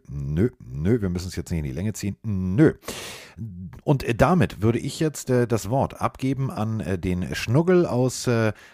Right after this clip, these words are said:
an meinen Schnuggi aus dem Glockenbachviertel, an den Mann, der, äh, tatsächlich ins Stadion geht, weil einer von euch so nett war, ihn mitzunehmen.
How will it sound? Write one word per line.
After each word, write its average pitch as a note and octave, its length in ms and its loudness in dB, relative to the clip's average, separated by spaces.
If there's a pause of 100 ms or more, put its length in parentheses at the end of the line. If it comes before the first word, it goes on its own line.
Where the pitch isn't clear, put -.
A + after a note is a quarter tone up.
an G2+ 120 -10
meinen C#3+ 220 -4
Schnuggi C3 420 0
aus G#2+ 120 0
dem G2+ 80 -2
Glockenbachviertel, D2+ 760 -2 (640)
an F#2 160 -8
den G#2+ 180 0
Mann, G#2 240 -2
der, F2 360 2
äh, E2 260 2
tatsächlich C3 500 2
ins D3 100 0
Stadion E2+ 420 2
geht, C#2 240 -6
weil F2 120 -2
einer F2 220 -2
von F2 120 -10
euch C#2 160 -8
so F2 80 -6
nett D2+ 220 -4
war, C#2+ 80 -4
ihn C2+ 80 -6
mitzunehmen. C2 580 -10